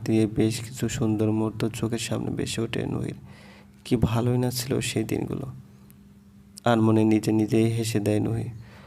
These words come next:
হঠাৎই পিছন থেকে কেউ একজন এসে নুহিকে নিজের দিকে ঘুরিয়ে ঠাট্টিয়ে একটা চড় মারে। ঘটনাটা হুট করে ঘটায় নুহি ডাল সামলাতে না পেরে নিচে পড়তে নিলে সরব আবার নুহির হাত ধরে নেয়।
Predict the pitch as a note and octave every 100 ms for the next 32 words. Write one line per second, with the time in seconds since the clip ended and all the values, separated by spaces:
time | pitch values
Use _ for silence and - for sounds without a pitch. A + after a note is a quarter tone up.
0 | - - A#2 A#2 A2 A2 A2 A2+ - G#2+
1 | A2+ A2 A2 A2 A2 A2 G#2 A2 G#2 G#2+
2 | G#2+ A2+ G#2+ A2+ A2 G#2+ G#2+ G#2+ G#2+ A2
3 | A2 G#2+ - G#2+ G#2 G#2 G#2+ A2+ A2+ A2
4 | A2 - A2 - - - C3 C3+ - -
5 | - - - A2+ A#2+ A2+ A#2+ A#2+ A#2+ G#2
6 | A2 A#2 G2+ A2+ A2 A2+ A2 A2+ G#2+ A2+
7 | A2+ A2 A2 A2 G#2 G#2 - G#2+ A2 A2+
8 | G#2+ G#2+ G#2+ B2 B2+ - - - - -
9 | A2+ A2 G#2+ A2+ A2+ A2+ A2 A2 G#2+ A2
10 | A2+ A2 A2 - A2+ A#2+ - - - -
11 | - - G#2+ A#2 G#2+ A2 G2+ G#2+ G#2 -